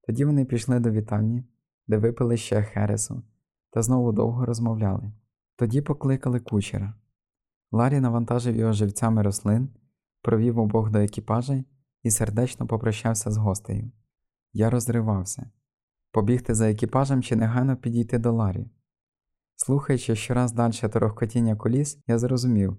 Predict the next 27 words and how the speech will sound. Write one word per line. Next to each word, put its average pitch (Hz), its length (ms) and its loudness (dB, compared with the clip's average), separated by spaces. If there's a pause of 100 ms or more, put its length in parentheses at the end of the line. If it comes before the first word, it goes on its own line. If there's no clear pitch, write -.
що - 180 -2
не 120 100 4
втримаюся, 110 680 0
хоча 127 600 -2
це, - 180 -2
мабуть, 117 400 0
і 117 60 0
дурниця. 110 600 0 (460)
Говорити 127 540 2
ж, 120 100 -2
бо 113 280 0 (100)
я 117 120 0
можу 113 300 0
лише 113 340 0
з 113 40 -2
Джеком, 107 500 -4 (320)
і 120 100 -2
то 139 140 2
впродовж 113 440 0
години 110 380 2
після 104 340 -2
півночі. 101 580 -4 (680)
Підбігши 120 540 0
до 113 140 0
Телбота, 123 440 -2
я 110 140 0
спитав: 101 480 -4